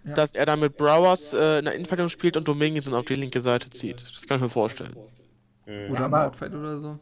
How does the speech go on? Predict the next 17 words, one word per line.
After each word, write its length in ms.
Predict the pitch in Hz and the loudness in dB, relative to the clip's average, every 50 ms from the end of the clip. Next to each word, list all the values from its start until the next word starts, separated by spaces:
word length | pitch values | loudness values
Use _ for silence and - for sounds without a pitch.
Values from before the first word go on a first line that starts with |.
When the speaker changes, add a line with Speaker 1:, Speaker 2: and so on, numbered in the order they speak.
| _ _ _ _ _ | _ _ _ _ _
Speaker 1:
Ja, 240 | - 135 135 139 143 | -12 -10 -6 -4 -2
Speaker 4:
Ja, 140 | 143 156 156 | 0 0 0
Speaker 1:
also 160 | 139 135 135 | 0 -2 -4
Janschke 240 | 143 147 156 147 156 | -2 0 2 4 4
Speaker 4:
aber 100 | 156 160 | 4 4
Speaker 1:
ist 60 | 143 | 4
halt 100 | 143 147 143 | 2 2 2
Speaker 4:
bei 80 | 139 139 | 2 0
Speaker 1:
nicht 100 | 135 127 | 0 -2
mal 80 | 127 156 | -4 -6
eins 180 | - 143 139 - | -6 -8 -8 -6
achtzig, 640 | - 156 - - - - 185 175 180 180 - - - - | -8 -8 -8 -10 -10 -8 -6 -6 -6 -8 -12 -20 -16 -12
äh, 340 | 151 147 147 143 143 143 147 139 - _ _ _ | -10 -8 -8 -6 -6 -8 -8 -10 -14 _ _ _
Brauers 380 | - - 135 139 147 151 147 143 | -12 -8 -6 -4 -4 -4 -6 -8
ist 120 | 139 - 143 | -10 -10 -8
eins 220 | 151 147 139 - | -8 -8 -10 -10
zweiundneunzig. 920 | - - 147 147 139 139 143 147 160 170 - - - 170 165 175 175 - - | -12 -10 -10 -8 -8 -8 -8 -8 -8 -10 -10 -8 -6 -4 -4 -4 -6 -10 -18